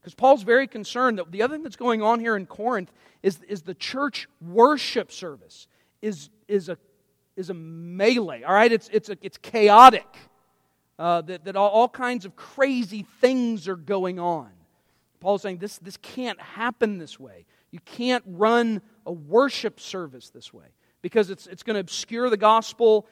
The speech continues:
it's gonna obscure the word, and so these things need to be done in order. These things need to be done properly. And so we'll work our way then through what the function of these gifts are. So, uh, next week we'll dive into verses four through eleven,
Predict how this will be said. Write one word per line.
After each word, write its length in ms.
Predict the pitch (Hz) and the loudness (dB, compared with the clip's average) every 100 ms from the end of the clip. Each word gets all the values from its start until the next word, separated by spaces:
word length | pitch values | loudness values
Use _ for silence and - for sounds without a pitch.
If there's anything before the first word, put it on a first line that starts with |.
| _ | _
it's 100 | _ | _
gonna 160 | 233 202 | -8 -8
obscure 520 | - - - 208 233 | -8 -16 -8 0 0
the 80 | 214 | 0
word, 680 | 175 202 214 220 220 202 - _ _ _ - | -2 2 4 2 0 -2 -6 _ _ _ -18
and 80 | 175 | -12
so 140 | 196 | -10
these 200 | 196 196 | -10 -12
things 220 | 220 202 | -10 -10
need 120 | 185 175 | -10 -12
to 60 | |
be 80 | 180 | -6
done 240 | 185 180 | -6 -6
in 120 | 165 - _ 202 | -8 -14 _ -10
order. 400 | 185 180 143 101 _ _ _ _ _ _ _ _ | -10 -10 -16 -20 _ _ _ _ _ _ _ _
These 80 | - | -20
things 200 | 185 143 | -20 -16
need 100 | 190 | -16
to 60 | |
be 80 | 170 | -14
done 180 | 170 160 | -16 -18
properly. 680 | - _ - 160 - 117 82 _ _ _ _ _ _ _ | -20 _ -16 -16 -16 -20 _ _ _ _ _ _ _ _
And 100 | - | -18
so 140 | 190 170 | -12 -8
we'll 240 | 175 160 | -6 -6
work 260 | 170 170 175 | -6 -6 -6
our 100 | 160 | -6
way 200 | 151 151 | -8 -10
then 180 | 147 | -12
through 220 | 143 165 147 | -16 -16 -14
what 180 | 147 | -14
the 80 | 139 | -16
function 460 | _ 165 165 - 151 | _ -16 -16 -16 -20
of 100 | 135 | -18
these 160 | 143 | -20
gifts 320 | - 139 - 127 | -18 -18 -18 -20
are. 140 | 110 | -8
So, 260 | - 240 - _ _ _ - | 4 4 4 _ _ _ 0
uh, 240 | 180 170 208 | 2 2 0
next 260 | 240 - | -2 0
week 260 | 254 262 233 | 0 0 4
we'll 160 | 233 | 4
dive 300 | 208 220 226 | 6 6 4
into 180 | 233 226 | 2 -2
verses 300 | 208 220 196 | -2 -2 -6
four 240 | - 226 214 | -4 0 0
through 200 | 220 202 | 0 -2
eleven, 520 | 180 202 220 220 | 2 2 0 -8